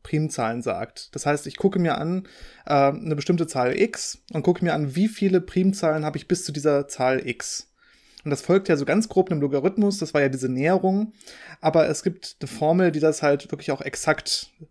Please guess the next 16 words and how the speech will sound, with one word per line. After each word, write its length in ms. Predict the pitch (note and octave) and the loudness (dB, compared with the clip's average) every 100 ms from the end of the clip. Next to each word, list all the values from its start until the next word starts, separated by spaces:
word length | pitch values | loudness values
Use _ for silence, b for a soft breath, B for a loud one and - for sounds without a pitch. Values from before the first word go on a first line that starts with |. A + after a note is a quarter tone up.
| _ | _
berechnen 440 | - C3+ - B2 A#2+ | 0 0 -2 -8 -10
kann. 380 | - A2 C#3 _ _ B B B B | -10 -12 -14 _ _ B B B B
Und 300 | - D#3 D#3 | 2 2 2
diese 180 | D#3+ C#3 | 0 0
Exaktheit 720 | C3+ - - A3+ - D#3+ D#3 | -2 -2 -4 -4 -2 2 2
kommt 240 | - D3+ D3 | 2 -2 2
dadurch, 420 | D#3 F#3+ E3 E3+ | 2 4 2 2
dass 180 | F3 E3+ | 0 2
man 160 | F#3 | 0
eben 460 | D#3 D3+ D3+ D#3+ E3 b b b b | 0 -2 -2 -4 -8 b b b b
alle 500 | D#3 E3+ E3 D#3+ - | 4 6 6 4 -2
Nullstellen 500 | - D#3+ F3 - D#3 | 2 4 4 2 -2
von 100 | D3 | 0
der 120 | D3 C#3+ | -2 0
Zeta-Funktion 640 | D#3 C#3 C3+ B2+ C3 C3 | 0 -2 -4 -6 -6 -6
kennt. 480 | - A#2 F#2 - | -6 -8 -8 -14